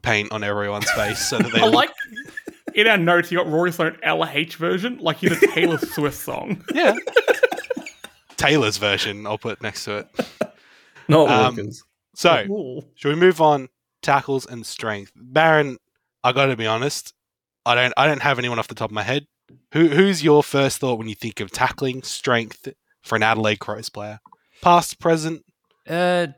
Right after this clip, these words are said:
Speaker 4: Dangerfield, because he was a strong son of a bitch.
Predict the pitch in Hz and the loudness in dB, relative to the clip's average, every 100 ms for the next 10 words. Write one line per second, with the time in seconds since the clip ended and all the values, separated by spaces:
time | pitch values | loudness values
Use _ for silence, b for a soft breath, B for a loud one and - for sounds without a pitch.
0 | - 175 196 - 175 196 233 _ _ _ | 4 4 4 0 2 2 0 _ _ _
1 | _ 117 - 127 113 147 131 120 101 - | _ -2 2 2 4 2 2 2 0 -4
2 | 123 127 127 110 95 117 113 107 104 180 | -2 0 -2 -4 -6 -4 -2 0 2 0
3 | - - | 0 -6